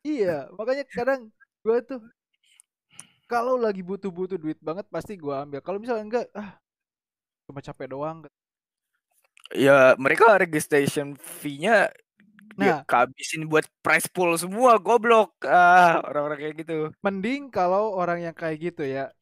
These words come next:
Speaker 1: Jadi dia tuh mikirin, eh, buat dibagi-bagilah gitu. Tapi kalau yang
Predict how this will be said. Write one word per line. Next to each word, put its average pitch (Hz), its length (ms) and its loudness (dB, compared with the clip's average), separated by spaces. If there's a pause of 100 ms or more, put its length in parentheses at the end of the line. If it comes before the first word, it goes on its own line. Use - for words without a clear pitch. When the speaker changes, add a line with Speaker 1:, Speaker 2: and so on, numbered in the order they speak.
Speaker 1:
Jadi 147 180 -8
dia 151 220 -6
tuh 170 240 -10
mikirin, 151 580 -12
eh, 127 380 -12
buat 123 320 -12 (100)
dibagi-bagilah 147 760 -4
gitu. 123 160 -16 (160)
Tapi 214 240 -10
kalau 226 240 0
yang 202 160 -2